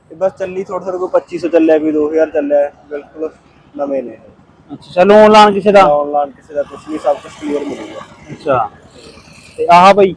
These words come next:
Speaker 1: ਇਹ ਦੋ ਹਜ਼ਾਰ ਚੌਦਾਂ ਮਾਡਲ ਹੈ ਜੀ।
Speaker 2: ਅੱਛਾ।
Speaker 1: ਇਹ ਅਠੱਤੀ ਹਜ਼ਾਰ ਦਾ।
Speaker 2: ਇਹ ਅਠੱਤੀ ਹਜ਼ਾਰ ਦਾ, ਚੌਦਾਂ ਮਾਡਲ ਡੀਲਕਸ ਆ ਮਿੱਤਰੋ।
Speaker 1: ਹਾਂਜੀ, ਹਾਂਜੀ।
Speaker 2: ਤੇ ਨਾਲ ਹੀ ਖੜਾ ਡੀਲਕਸ ਇੱਕ ਹੋਰ, ਇਹ ਕਿੰਨਾ ਮਾਡਲ ਆ
Speaker 1: ਇਹ
Speaker 2: ਬਾਈ?
Speaker 1: ਦੋ ਹਜ਼ਾਰ ਪੰਦਰਾਂ ਮਾਡਲ, ਸੈਲਫ ਸਟਾਰਟ, ਬਿਆਲੀ ਹਜ਼ਾਰ।
Speaker 2: ਹੂੰ, ਪੀ ਵੀ ਉੱਨੀ ਨੰਬਰ ਜੀ।
Speaker 1: ਪੀ ਵੀ ਉੱਨੀ ਨੰਬਰ।
Speaker 2: ਪੀ ਵੀ ਇਕੱਤੀ ਮਾਨਸਾ ਦਾ ਨੰਬਰ ਆ ਜੀ। ਇਹ ਡੀਲਕਸ, ਇਹਦਾ ਬਾਈ ਕੀ ਰੇਟ?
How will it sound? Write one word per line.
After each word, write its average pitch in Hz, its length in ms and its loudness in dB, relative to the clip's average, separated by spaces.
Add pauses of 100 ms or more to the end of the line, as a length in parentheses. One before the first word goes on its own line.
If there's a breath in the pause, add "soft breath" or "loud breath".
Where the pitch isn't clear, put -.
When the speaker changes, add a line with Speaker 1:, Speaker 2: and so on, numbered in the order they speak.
Speaker 1:
ਇਹ 185 180 -2
ਦੋ 180 140 -8
ਹਜ਼ਾਰ 196 140 -4
ਚੌਦਾਂ 156 360 0
ਮਾਡਲ 151 320 -6
ਹੈ 156 60 -4
ਜੀ। 151 160 -12 (260)
Speaker 2:
ਅੱਛਾ। 147 240 -4
Speaker 1:
ਇਹ 131 60 -4
ਅਠੱਤੀ 135 400 -20
ਹਜ਼ਾਰ 123 180 -16
ਦਾ। - 280 -20
Speaker 2:
ਇਹ 175 100 -4
ਅਠੱਤੀ 151 360 -8
ਹਜ਼ਾਰ 160 200 0
ਦਾ, 175 120 0
ਚੌਦਾਂ 156 340 -2
ਮਾਡਲ 156 220 0
ਡੀਲਕਸ 156 500 -2
ਆ 147 40 -2
ਮਿੱਤਰੋ। 151 380 -4
Speaker 1:
ਹਾਂਜੀ, 123 280 -14
ਹਾਂਜੀ। 113 240 -20
Speaker 2:
ਤੇ 170 100 -2
ਨਾਲ 160 220 4
ਹੀ 170 80 -2
ਖੜਾ 170 180 0
ਡੀਲਕਸ 170 500 -2
ਇੱਕ 165 160 -10
ਹੋਰ, 165 200 0
ਇਹ 180 100 -2
ਕਿੰਨਾ 196 160 0
ਮਾਡਲ 190 180 2
ਆ - 20 4
Speaker 1:
ਇਹ 190 60 2
Speaker 2:
ਬਾਈ? 208 100 4
Speaker 1:
ਦੋ 165 80 -2
ਹਜ਼ਾਰ 170 140 -10
ਪੰਦਰਾਂ 143 420 -10
ਮਾਡਲ, 147 220 -8
ਸੈਲਫ 139 260 -18
ਸਟਾਰਟ, 131 360 -12
ਬਿਆਲੀ 110 240 -16
ਹਜ਼ਾਰ। 110 240 -14
Speaker 2:
ਹੂੰ, 127 180 -4
ਪੀ 180 160 0
ਵੀ 180 100 2
ਉੱਨੀ 170 240 2
ਨੰਬਰ 127 260 -2
ਜੀ। 139 160 -6
Speaker 1:
ਪੀ 135 60 -14
ਵੀ 127 60 -20
ਉੱਨੀ 117 160 -20
ਨੰਬਰ। - 180 -20
Speaker 2:
ਪੀ 170 120 2
ਵੀ 185 60 4
ਇਕੱਤੀ 190 360 0
ਮਾਨਸਾ 170 420 2
ਦਾ 180 100 2
ਨੰਬਰ 175 260 0
ਆ 185 100 4
ਜੀ। 185 120 0
ਇਹ 185 100 0
ਡੀਲਕਸ, 180 420 -2
ਇਹਦਾ 190 200 2
ਬਾਈ 208 120 0
ਕੀ 196 120 -6
ਰੇਟ? 185 200 -2